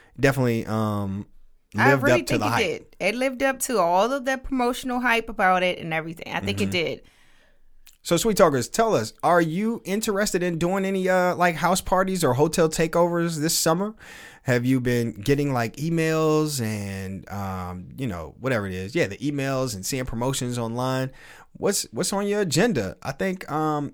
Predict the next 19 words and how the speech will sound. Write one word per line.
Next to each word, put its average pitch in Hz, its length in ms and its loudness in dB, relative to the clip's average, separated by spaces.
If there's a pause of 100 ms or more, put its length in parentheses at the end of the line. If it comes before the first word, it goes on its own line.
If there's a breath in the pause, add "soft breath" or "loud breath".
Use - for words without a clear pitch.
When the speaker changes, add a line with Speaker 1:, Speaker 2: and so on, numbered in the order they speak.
Speaker 1:
N 170 140 -2
K 165 140 -2
Swingers, 185 380 -4
I 175 60 -6
think 175 160 -8
you 180 80 -4
guys 175 240 0
do 156 100 -2
some 156 200 -2
promoting. 165 480 0
You 156 80 -4
guys 165 240 -2
got 156 160 -2
anything? 170 420 -6
Any 147 140 -4
hotel 165 360 -6
takeovers 160 460 -8
coming 170 260 -2
up? 180 200 0